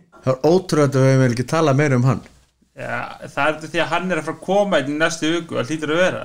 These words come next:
Speaker 1: Já, við, það er alveg hundrað prósent störugt að Fansi Gum, hann á eftir að setja hérna á pylsubarinn hjá okkur.
Speaker 2: Já.
Speaker 1: Ok,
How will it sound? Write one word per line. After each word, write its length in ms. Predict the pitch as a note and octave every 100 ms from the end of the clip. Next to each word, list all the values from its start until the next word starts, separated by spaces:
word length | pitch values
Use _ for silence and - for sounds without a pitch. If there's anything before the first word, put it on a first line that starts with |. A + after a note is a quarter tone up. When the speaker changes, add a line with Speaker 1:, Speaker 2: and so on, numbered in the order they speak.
| -
Speaker 1:
Já, 160 | - A2+ A2
við, 240 | A2+ A#2+ A#2 -
það 240 | - C3+
er 80 | C3+
alveg 220 | C#3 C3+
hundrað 320 | F3 G3+ F3+
prósent 160 | D3+ C3+
störugt 460 | E3 A#2+ A2 - - - -
að 160 | C3+ C3
Fansi 340 | - E3+ E3 D3
Gum, 280 | D3+ A2 F2+ F2+ -
hann 240 | - D3 D3+ C3+
á 100 | C#3+
eftir 280 | C#3 C#3 B2+
að 20 |
setja 300 | D#3 A#2+ A#2
hérna 220 | A#2+ A#2
á 20 | A#2
pylsubarinn 440 | G#2+ G#2+ G2 F2+
hjá 60 | E2+
okkur. 240 | E2 F#2
Speaker 2:
Já. 400 | - A2 G#2+ B2+ C3+ - -
Speaker 1:
Ok, 180 | A#2+